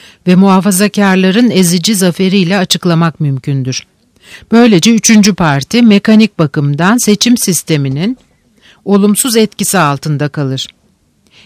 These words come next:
İki eski partiyle boy ölçüşmeye çalışan yeni bir parti, henüz zayıf olduğu sürece sistem onun zararına işler ve gelişmesini engeller.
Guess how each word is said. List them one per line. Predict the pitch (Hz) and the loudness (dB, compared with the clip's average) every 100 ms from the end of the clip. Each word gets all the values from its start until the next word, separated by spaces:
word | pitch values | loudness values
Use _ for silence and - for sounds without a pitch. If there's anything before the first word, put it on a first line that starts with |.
| _ | _
İki | 226 - 302 | -6 -2 0
eski | 233 208 - 220 | 2 0 -2 -2
partiyle | 226 208 190 220 170 180 208 | 2 2 2 0 0 0 0
boy | 226 226 | 2 4
ölçüşmeye | 170 143 - - - 151 | 2 0 -2 -2 -2 -2
çalışan | 151 165 151 180 175 | 0 0 0 0 0
yeni | 180 190 202 | 2 2 4
bir | 165 139 | 2 -2
parti, | 147 131 127 - 202 254 _ _ _ _ _ _ _ _ - | -2 -4 -4 -4 -4 -4 _ _ _ _ _ _ _ _ -2
henüz | 240 254 220 | 2 2 2
zayıf | 185 208 247 220 | 2 2 2 0
olduğu | 175 151 143 151 | 0 0 0 -2
sürece | - 151 143 139 208 | 0 -2 -2 -2 -2
sistem | 226 214 190 - 247 254 | 0 -2 -2 -2 0 2
onun | 220 233 226 | 2 4 2
zararına | 214 202 214 214 208 | 2 2 2 2 2
işler | 151 - 185 240 | 0 -2 -2 0
ve | 233 | 0
gelişmesini | 190 202 - 190 185 - 226 | 0 0 0 0 0 0 0
engeller. | 208 175 175 160 147 135 - | 2 0 0 -2 -4 -4 -6